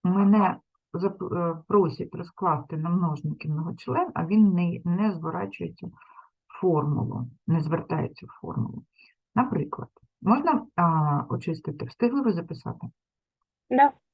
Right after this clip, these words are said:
Speaker 2: Так.
Speaker 1: І так, приклад один. Завдання запишіть, щоб було зрозуміло, що ми робимо.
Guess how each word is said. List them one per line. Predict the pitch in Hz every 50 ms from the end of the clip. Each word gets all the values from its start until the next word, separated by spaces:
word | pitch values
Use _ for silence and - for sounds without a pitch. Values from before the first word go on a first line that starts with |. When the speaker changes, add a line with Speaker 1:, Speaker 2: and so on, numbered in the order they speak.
| _ _ _ _ _ _ - - - - -
Speaker 2:
Так. | 277 254 247 254 - _ _ _ _ _ _ _ _ _ _ _ _ _ _ _
Speaker 1:
І | - 294
так, | 294 - - 120 - - - - - - - - - - - 113
приклад | - 190 226 247 - - 233 220 220 220 - _ -
один. | 202 196 170 - - 117 120 123 - _ _ _ _ _ _ _ _ _ _ _ _ _ _ _ _ _ _ _ _ _ _ _ _ _ _ _ _ _ _ _ _ _ _ _ _ _ _ _ _ _ _ -
Завдання | 170 156 165 196 190 190 - 226 208 196 165 127 127 127
запишіть, | 139 123 - - - - 294 320 302
щоб | - - 160
було | 160 156 165 170
зрозуміло, | 165 175 - 147 151 160 160 185 233 247 214
що | 135 - - 190
ми | 202 190 165
робимо. | 143 143 - - - 117 -